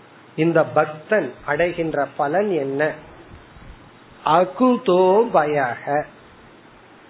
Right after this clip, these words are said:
அகுதோ பயக துவம் ஸ்யாகா, நீ இப்படிப்பட்டவனாக ஆவாய். அகுதோ பயக என்ற சொல்லினுடைய இறுதி பொருள், எதனிடமிருந்தும்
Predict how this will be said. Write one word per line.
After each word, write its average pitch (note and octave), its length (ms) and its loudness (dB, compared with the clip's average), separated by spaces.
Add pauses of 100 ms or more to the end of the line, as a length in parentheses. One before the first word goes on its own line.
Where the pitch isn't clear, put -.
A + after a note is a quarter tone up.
(720)
அகுதோ G#3 640 4 (180)
பயக F3 580 2 (220)
துவம் G3 420 0
ஸ்யாகா, C3 680 0 (640)
நீ F3 240 0
இப்படிப்பட்டவனாக F#3+ 1400 0 (160)
ஆவாய். C3+ 640 0 (1400)
அகுதோ G#3 600 2 (160)
பயக F3 520 2 (240)
என்ற E3 300 -2
சொல்லினுடைய E3+ 680 0 (120)
இறுதி F#3 420 2 (120)
பொருள், D3 400 0 (1300)
எதனிடமிருந்தும் G#3+ 1500 4